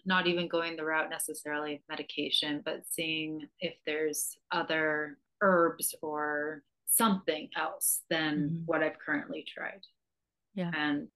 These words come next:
Speaker 1: I d-, am seeing a naturopath, so that would be a great place to start, is asking them.
Speaker 2: Yeah. And you're, you're getting Chinese herbs from an
Speaker 1: Yeah.
Speaker 2: acupuncturist or?
Speaker 1: Yeah.
Speaker 2: So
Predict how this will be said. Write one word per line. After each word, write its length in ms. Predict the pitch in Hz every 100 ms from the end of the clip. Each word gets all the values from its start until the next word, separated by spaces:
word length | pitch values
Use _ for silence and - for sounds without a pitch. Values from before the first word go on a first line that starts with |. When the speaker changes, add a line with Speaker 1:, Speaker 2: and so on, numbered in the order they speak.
| _ _ _ -
Speaker 1:
I 200 | 185 170 -
d-, 100 | 175
am 180 | 180 185
seeing 360 | 180 - 165 156
a 40 |
naturopath, 800 | 156 151 147 156 151 151 143 151
so 580 | - - 143 143 139 139 _ _
that 160 | 151 165
would 120 | 156
be 100 | 147
a 60 | 147
great 300 | 143 - _
place 300 | - - - -
to 340 | 156 151 151 143 _ _ _ _ _
start, 560 | - - 135 - - -
is 200 | - 151
asking 480 | - 156 - - 160 - _ _ -
them. 260 | 151 - - _ _ _ _ _ -
Speaker 2:
Yeah. 240 | 190 170 -
And 140 | 247
you're, 160 | 254 240
you're 180 | - 254
getting 200 | 262 262
Chinese 340 | 240 247 220 -
herbs 260 | 208 202 -
from 500 | - 196 190 185 185 _ _ _ _ -
an 100 | 202 208
Speaker 1:
Yeah. 140 | 262
Speaker 2:
acupuncturist 500 | 254 254 269 294 -
or? 180 | 185 175 208
Speaker 1:
Yeah. 240 | 196 - - _ _ _ _ _
Speaker 2:
So 240 | - 320